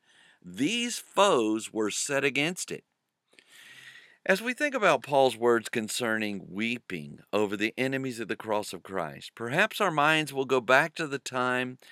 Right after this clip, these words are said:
when he also was as an enemy of Jesus. We read in the book of Acts in chapter nine, verse one and two, "And Saul, yet breathing out threatenings and slaughter against the disciples of the Lord,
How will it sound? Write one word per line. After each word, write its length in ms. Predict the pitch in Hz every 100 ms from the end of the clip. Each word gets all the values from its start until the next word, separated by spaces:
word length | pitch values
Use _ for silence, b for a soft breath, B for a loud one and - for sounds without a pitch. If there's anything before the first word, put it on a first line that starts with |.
| B
when 180 | 107 110
he 120 | 104
also 720 | 104 113 131 - 135 127 127 -
was 240 | 98 98
as 280 | - 104 101
an 140 | 101 95
enemy 460 | 87 98 95 98
of 100 | 90
Jesus. 640 | 82 85 82 76 76 - - _ _ _ b b b b b b
We 200 | 151 160
read 360 | 147 160 160
in 120 | 143
the 80 | 127
book 340 | 117 135 - -
of 180 | 107 98 -
Acts 460 | 107 117 123 - 107
in 140 | 98
chapter 480 | - 123 117 - 98
nine, 640 | 98 107 117 120 123 113
verse 400 | 87 87 101 101
one 300 | 87 98 113
and 160 | 107 92
two, 420 | - 104 104 120 _ _ b b b b
"And 280 | 113 113 104
Saul, 640 | - 123 127 147 170 160 _ _ _ -
yet 300 | 101 110 -
breathing 640 | 76 104 127 143 135 139
out 220 | 131 120 -
threatenings 580 | - 131 - 123 135 117
and 160 | 127 123
slaughter 460 | - 131 139 135
against 320 | 131 135 127
the 100 | 131
disciples 640 | 127 131 139 143 - 143 139
of 80 |
the 80 | 131
Lord, 360 | 123 107 101